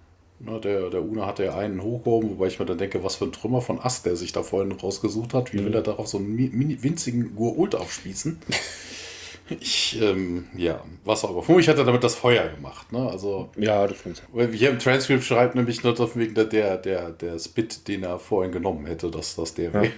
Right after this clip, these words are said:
Speaker 1: <laughs> Aber das ist er definitiv nicht. Und, äh, Daniel schaut sich das Ganze, äh, ja, disgusted ist er, also wirklich angewidert. Und ja, er plappert immer noch munter weiter. „Ist das da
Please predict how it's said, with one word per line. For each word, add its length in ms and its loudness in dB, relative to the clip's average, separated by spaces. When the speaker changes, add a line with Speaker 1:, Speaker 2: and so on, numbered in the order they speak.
Speaker 1:
<laughs> 220 -14
Aber 200 2
das 200 0
ist 140 -4
er 60 0
definitiv 640 -10
nicht. 200 -8
Und, 180 -10
äh, 220 -4
Daniel 280 -4
schaut 260 0
sich 120 -4
das 180 -2
Ganze, 280 -2
äh, 60 -12
ja, 280 -10
disgusted 540 -2
ist 160 -6
er, 100 -4
also 200 -8
wirklich 320 -14
angewidert. 800 -6
Und 100 -16
ja, 400 6
er 140 8
plappert 460 4
immer 200 6
noch 140 4
munter 240 6
weiter. 240 6
„Ist 140 4
das 160 8
da 100 2